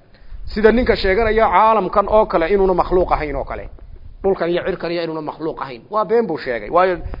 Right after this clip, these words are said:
daliilun baad raadin markaa waad ogaanaysaa inuu makhluuq yahay. Been buu sheegay, un baad odhanaysaa. Waa maqduucun bikadibihi labadaasiba. Wa kullu khabarin, war kaste,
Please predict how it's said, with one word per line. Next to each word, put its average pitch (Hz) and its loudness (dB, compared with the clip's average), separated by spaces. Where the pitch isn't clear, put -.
daliilun 220 2
baad 233 4
raadin 208 0
markaa 208 -2
waad 202 2
ogaanaysaa 170 -4
inuu 143 -8
makhluuq 127 -10
yahay. 95 -14
Been 165 4
buu 147 -4
sheegay, 123 -8
un 127 -8
baad 123 -6
odhanaysaa. 117 -12
Waa 254 -2
maqduucun 220 0
bikadibihi 165 -4
labadaasiba. 120 -2
Wa 202 8
kullu 262 4
khabarin, 240 6
war 240 6
kaste, 143 -6